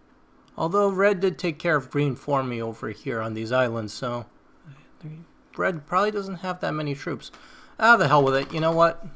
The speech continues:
Let's throw caution to the wind. Um, I'm gonna kill Faro here. We'll take that out. Auto assault. Oh, that turned out poorly. Um,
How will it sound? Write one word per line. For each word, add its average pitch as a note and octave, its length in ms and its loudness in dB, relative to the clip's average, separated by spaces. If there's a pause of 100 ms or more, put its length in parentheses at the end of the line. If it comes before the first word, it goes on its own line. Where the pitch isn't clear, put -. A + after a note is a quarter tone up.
Let's E3 200 -6
throw F3 180 0
caution C#3+ 360 2
to B2+ 80 -10
the A#2+ 60 -4
wind. A2+ 280 -4 (400)
Um, C#3 580 2 (1200)
I'm C#3 100 -4
gonna C#3 140 -2
kill C#3+ 380 -2 (2500)
Faro D3 260 0
here. E3+ 640 -4 (400)
We'll C3+ 200 -10
take C#3+ 320 -8 (240)
that E3+ 220 4
out. E3 260 6
Auto C#3 320 -2
assault. D3 500 -4 (160)
Oh, A#2+ 300 -10 (100)
that C3 160 -8
turned A#2 240 -8
out - 160 -10
poorly. A2+ 400 -8 (1040)
Um, D3 600 2